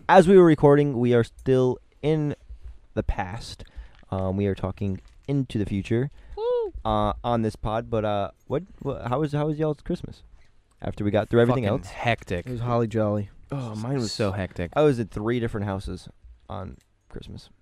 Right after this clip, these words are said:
Speaker 2: Uh, one, two,
Speaker 3: We were too.
Speaker 2: three. Yeah, mine was, like, four.
Speaker 1: So fucking, Christmas is crazy. I spent Christmas Eve with my family, spent Christmas Day with Christiana's family.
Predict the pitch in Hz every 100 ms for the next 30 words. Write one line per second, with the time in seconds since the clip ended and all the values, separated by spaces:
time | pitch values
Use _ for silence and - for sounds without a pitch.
0 | _ _ _ 104 104 101 95 92 92 92
1 | 92 95 95 95 95 98 95 98 95 139
2 | 165 - 143 92 92 90 95 90 98 101
3 | 95 90 - - 82 80 - - - -
4 | - 127 120 113 98 104 101 - - -
5 | - - 143 151 139 123 110 - 120 117
6 | 110 113 117 110 - 127 123 113 110 -
7 | 120 113 101 104 98 110 113 113 110 110
8 | 107 - - - - 117 95 113 110 -
9 | 101 101 98 _ - 123 123 113 107 110
10 | 107 107